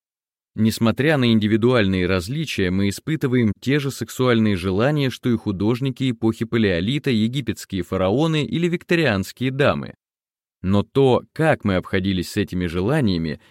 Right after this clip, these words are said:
менялось в диапазоне от аскезы до изощренной разнузданности, включая все мыслимое разнообразие между.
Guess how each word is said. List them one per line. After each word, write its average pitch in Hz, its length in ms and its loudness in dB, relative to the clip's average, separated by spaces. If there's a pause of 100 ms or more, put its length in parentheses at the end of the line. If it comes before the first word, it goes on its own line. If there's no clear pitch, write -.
менялось 110 540 2
в 101 60 -8
диапазоне 104 800 0
от 95 180 -6
аскезы 98 680 -4 (220)
до 120 200 -2
изощренной 131 680 0
разнузданности, 95 1120 -4 (240)
включая 135 600 0
все 110 220 -2
мыслимое 135 640 -2
разнообразие 98 880 0
между. 90 540 0